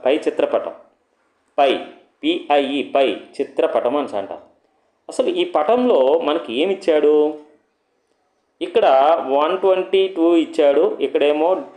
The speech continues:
కోణమేమో వన్ ఎయిటీని ఇచ్చాడు, ఇక్కడేమో ఎయిటీని ఇచ్చా-, ఎయిటీ ఇచ్చాడు, ఇక్కడ యాంగిల్ ఇవ్వలేదు.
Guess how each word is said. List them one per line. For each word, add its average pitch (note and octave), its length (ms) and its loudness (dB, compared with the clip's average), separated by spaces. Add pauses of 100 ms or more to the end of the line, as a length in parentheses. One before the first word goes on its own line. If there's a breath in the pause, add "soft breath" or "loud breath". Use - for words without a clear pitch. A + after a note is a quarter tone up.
కోణమేమో D#3 640 2
వన్ C3 380 -2
ఎయిటీని D#3+ 360 0
ఇచ్చాడు, C#3 340 2
ఇక్కడేమో C#3+ 400 0
ఎయిటీని D3 440 2
ఇచ్చా-, C#3 300 0
ఎయిటీ D3 320 0
ఇచ్చాడు, C3+ 400 0
ఇక్కడ C#3 360 -4
యాంగిల్ C#3 380 0
ఇవ్వలేదు. D3+ 380 -2